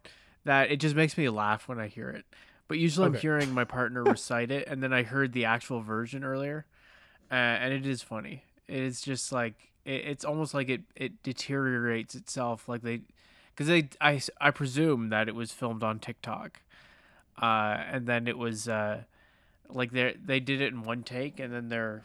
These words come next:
Speaker 1: performance kind of waned as they did it. Uh, so it just kind of devolves into a mess. But it starts as a mess, too.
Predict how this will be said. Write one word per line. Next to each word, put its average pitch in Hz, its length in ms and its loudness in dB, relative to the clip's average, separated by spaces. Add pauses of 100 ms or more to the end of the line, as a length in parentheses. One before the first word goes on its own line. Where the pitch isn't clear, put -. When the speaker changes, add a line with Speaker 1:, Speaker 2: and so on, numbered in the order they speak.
(160)
Speaker 1:
performance 123 520 -10
kind 123 160 -4
of 110 140 -4
waned 117 460 -4
as 113 280 -6
they 113 120 -4
did 113 200 -6
it. 151 280 -8 (720)
Uh, 110 360 -4
so - 160 -8
it - 20 -6
just 127 160 -8
kind 123 180 -6
of 110 80 -8
devolves 107 600 -4
into 113 640 -8 (280)
a 113 80 -10
mess. 113 540 -8 (640)
But 156 100 0
it 185 120 -2
starts 233 400 2
as 120 100 -4
a 110 60 -4
mess, 117 280 -2
too. 165 320 4